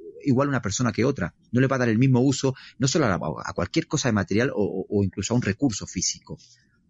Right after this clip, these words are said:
¿eh? Entonces la experiencia es fundamental, porque es la, en el fondo la experiencia es el análisis de situaciones.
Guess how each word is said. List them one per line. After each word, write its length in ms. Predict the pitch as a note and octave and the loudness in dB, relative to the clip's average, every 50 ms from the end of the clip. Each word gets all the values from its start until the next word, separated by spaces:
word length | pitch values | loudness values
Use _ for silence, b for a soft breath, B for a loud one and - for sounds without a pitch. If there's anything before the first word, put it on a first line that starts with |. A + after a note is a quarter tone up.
| _ _ _ | _ _ _
¿eh? 260 | - - G2+ A#2 C3 - b b b b b | -2 0 0 0 0 -2 b b b b b
Entonces 320 | - E2+ G#2 G2+ G2+ D#3+ C3 | -4 -2 0 2 2 2 2
la 80 | G#2+ E2 | 2 2
experiencia 400 | - - E2+ F#2 G#2 A#2 F#3 F3 | 0 0 0 2 2 2 2 0
es 60 | F3 | 0
fundamental, 600 | - A2 F2 E2 D#2+ D#2+ E2 - D#3 F3+ E3+ - | 0 0 0 0 0 0 0 0 2 2 0 0
porque 260 | - F2 - - G2 | -4 -6 -4 -2 -2
es 180 | G#2 G#2 - G#2 | -2 -2 -2 -2
la, 200 | G#2 G2+ G2 - | -2 0 0 -2
en 220 | - G2+ G#2 G2 | -2 -2 -2 0
el 120 | G2 F2+ | 0 0
fondo 260 | - - D3 E3 E3 D#3 | 0 0 0 2 2 2
la 60 | B2+ | 0
experiencia 400 | G#2 - A2 A#2 C3+ C#3+ C#3 C#3 | 0 0 0 0 0 0 0 -2
es 120 | C3+ - - | -2 -2 0
el 140 | B2+ A#2 G2+ | 0 2 2
análisis 420 | G2+ A2 B2+ C#3+ D3 C3 - C3+ | 4 2 2 2 0 0 0 0
de 80 | A2 G2 | 0 -2
situaciones. 720 | - G2 E2+ - E2+ E2 - D3 C3 G2+ F2 - - - | -4 -4 -6 -6 -4 -2 -2 -2 -2 -2 -4 -8 -12 -16